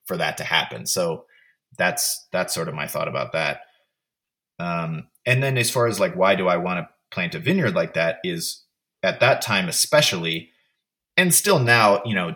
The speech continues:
ninety-nine percent in Texas, there are no vineyards like that. Um, there are some. I'm not gonna say there's zero. There are some people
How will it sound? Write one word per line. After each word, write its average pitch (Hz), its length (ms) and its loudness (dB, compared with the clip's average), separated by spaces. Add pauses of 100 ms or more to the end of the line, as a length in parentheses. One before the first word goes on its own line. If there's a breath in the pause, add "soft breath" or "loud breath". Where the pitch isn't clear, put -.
ninety-nine 95 640 0
percent 107 560 0
in 95 140 -4
Texas, 98 460 -2
there 98 200 2
are 87 60 -2
no 87 220 -4
vineyards 80 420 -6
like - 240 -8
that. - 220 -10 (920)
Um, 80 600 -6 (640)
there 113 160 6
are 107 100 8
some. 92 540 0
I'm 87 80 -6
not 95 120 -2
gonna 87 120 -6
say 92 140 -2
there's 85 200 -4
zero. 95 260 0
There 82 120 -4
are 82 40 -4
some 92 240 -2
people 82 480 -8